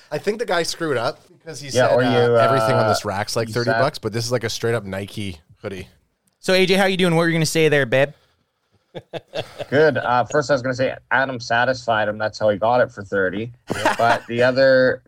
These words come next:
Speaker 2: thing is, for, we got a new listener. Tell him where he can, uh, or should I just say it? I'm
Speaker 3: Yeah,
Speaker 2: gonna
Speaker 3: you can
Speaker 2: talk
Speaker 3: say it.
Speaker 2: now,
Speaker 3: We'll,
Speaker 2: but
Speaker 3: we'll get, we'll get you, you, you roll it, and we'll, we'll do the switching.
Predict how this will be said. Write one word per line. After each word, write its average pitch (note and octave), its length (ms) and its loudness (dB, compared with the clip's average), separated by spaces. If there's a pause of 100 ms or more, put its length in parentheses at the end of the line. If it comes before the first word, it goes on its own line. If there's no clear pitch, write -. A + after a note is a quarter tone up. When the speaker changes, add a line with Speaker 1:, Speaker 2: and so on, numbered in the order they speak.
Speaker 2:
thing D3 180 2
is, C#3+ 200 2
for, - 540 -2
we D3+ 140 -2
got D#3 160 2
a D#3 80 2
new E3 160 2
listener. D#3 400 2
Tell D#3+ 300 0
him D#3 140 -2
where D#3 260 2
he D#3 160 -8
can, D3 380 -2
uh, C#3+ 440 2 (300)
or A#2 100 -2
should A2+ 160 -2
I C3 160 2
just C3 240 -8
say G2+ 180 -2
it? F2+ 60 0
I'm - 80 -8
Speaker 3:
Yeah, G#3 120 2
Speaker 2:
gonna A#3 100 0
Speaker 3:
you G3+ 60 0
can G#3+ 80 2
Speaker 2:
talk A3 80 0
Speaker 3:
say G#3 180 2
it. G3+ 40 0
Speaker 2:
now, F3 100 0
Speaker 3:
We'll, F#3+ 80 4
Speaker 2:
but F#3+ 100 2
Speaker 3:
we'll F3+ 60 0
get, G3 220 0
we'll F3+ 120 -4
get F#3 180 0
you, F#3 240 -2
you, C3+ 360 -6
you D#3 180 0
roll E3 280 4
it, E3+ 80 0
and C#3+ 100 0
we'll, D3+ 120 4
we'll C3+ 160 0
do D3+ 200 2
the C3+ 120 0
switching. C#3 460 -2